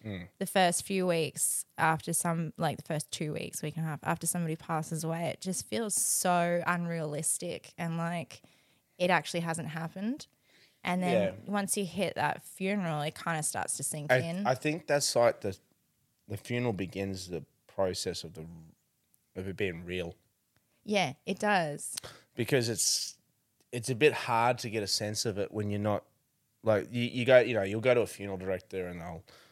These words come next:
Speaker 1: sit down with you and they'll organise everything. Then
Speaker 2: Yeah.
Speaker 1: you go back home, you wait till the day it happens. So
Speaker 2: Yeah.
Speaker 1: you're stuck in this sort of spot where
Speaker 2: Limbo.
Speaker 1: in limbo, where the person's not there, but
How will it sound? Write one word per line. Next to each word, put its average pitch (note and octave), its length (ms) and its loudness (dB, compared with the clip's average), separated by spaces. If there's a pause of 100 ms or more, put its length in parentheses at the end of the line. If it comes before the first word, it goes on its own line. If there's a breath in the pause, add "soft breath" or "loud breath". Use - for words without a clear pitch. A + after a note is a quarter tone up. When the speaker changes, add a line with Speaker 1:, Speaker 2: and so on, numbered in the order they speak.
(120)
Speaker 1:
sit - 260 -6
down F#2 240 -4
with F#2 140 -8
you F#2+ 260 -4
and F2 100 -6
they'll G2 120 2
organise F#2+ 640 2
everything. F2+ 420 -6
Then A#2 80 -2
Speaker 2:
Yeah. A2 80 2
Speaker 1:
you - 60 -2
go B2 120 4
back A#2 180 6
home, C3 280 -4
you F#2+ 100 -4
wait A2 280 0
till A2+ 120 -10
the F#2+ 80 -10
day F#2 200 0
it - 80 -2
happens. A2+ 640 -6
So - 180 6
Speaker 2:
Yeah. C3 60 12
Speaker 1:
you're C3 200 4
stuck D3+ 380 4
in C#3+ 140 4
this A#2+ 160 2
sort C3 240 6
of G#2+ 200 4 (1000 soft breath)
spot - 540 10
where A#2+ 460 8
Speaker 2:
Limbo. F3+ 520 0 (100)
Speaker 1:
in C#3 200 6
limbo, C#3 420 8
where A#2 560 6 (260)
the G#2+ 100 -6 (320)
person's D3 540 4
not A2 240 2
there, A#2 420 10
but F#2 380 -2